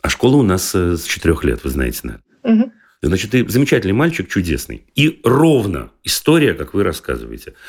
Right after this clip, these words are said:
Speaker 1: Он что-то собирался и ковырялся. Но он был такой юный гений, его все называли. Он зависал и вдруг выдавал какие-то потрясающие там штуки и так далее. И наша коллега, тут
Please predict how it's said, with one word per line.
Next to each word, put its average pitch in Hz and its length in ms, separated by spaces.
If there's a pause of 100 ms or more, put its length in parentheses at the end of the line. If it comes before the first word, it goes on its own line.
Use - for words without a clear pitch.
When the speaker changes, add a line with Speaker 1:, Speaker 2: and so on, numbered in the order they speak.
(220)
Speaker 1:
Он 127 100
что-то 160 160
собирался 135 560
и - 20
ковырялся. 123 600
Но 135 100
он 165 140
был 151 100
такой 123 260
юный 117 320
гений, 101 520
его 69 160
все 71 180
называли. 67 480
Он 113 100 (160)
зависал 120 680 (180)
и - 60
вдруг 92 220
выдавал 85 400
какие-то 76 340 (180)
потрясающие 69 720
там 64 180
штуки 127 440
и 90 80
так 67 200
далее. 64 220 (320)
И 90 60
наша 120 200
коллега, 117 540 (300)
тут - 240